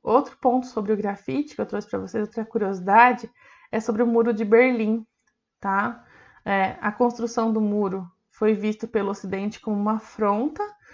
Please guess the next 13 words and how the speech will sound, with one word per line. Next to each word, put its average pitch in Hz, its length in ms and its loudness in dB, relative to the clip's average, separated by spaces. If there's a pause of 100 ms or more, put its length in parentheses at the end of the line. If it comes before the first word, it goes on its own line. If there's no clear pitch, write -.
(200)
né? 214 240 0
O 208 80 -2
Muro 233 220 4
de 233 80 -2
Berlim, 214 560 2 (320)
ele 220 160 2
dividia 202 840 -2
a 202 160 4
Alemanha 202 840 2 (280)
em 202 360 -2
Oriente 214 800 4
e 185 140 0
Ocidente. 196 800 -2